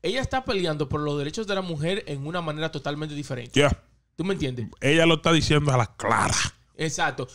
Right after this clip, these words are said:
Speaker 1: porque yo creo que en la sociedad que vivimos siempre hemos, eh, vivido como con una restricción, eh, cuando se viene de la manera que una mujer se puede expresar.
Speaker 2: Sí, porque si va-, vamos a hablar claro,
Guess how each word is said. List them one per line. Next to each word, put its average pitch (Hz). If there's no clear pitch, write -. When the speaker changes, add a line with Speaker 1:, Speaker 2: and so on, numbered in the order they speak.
Speaker 1:
porque 190
yo 175
creo 202
que 202
en 185
la 165
sociedad 165
que 214
vivimos 180
siempre 175
hemos, 165
eh, 147
vivido 160
como 147
con 147
una 175
restricción, 156
eh, 131
cuando 143
se 151
viene 156
de 170
la 165
manera 156
que -
una 151
mujer 151
se 143
puede 139
expresar. 127
Speaker 2:
Sí, 170
porque 135
si 143
va-, 131
vamos 175
a 180
hablar 165
claro, -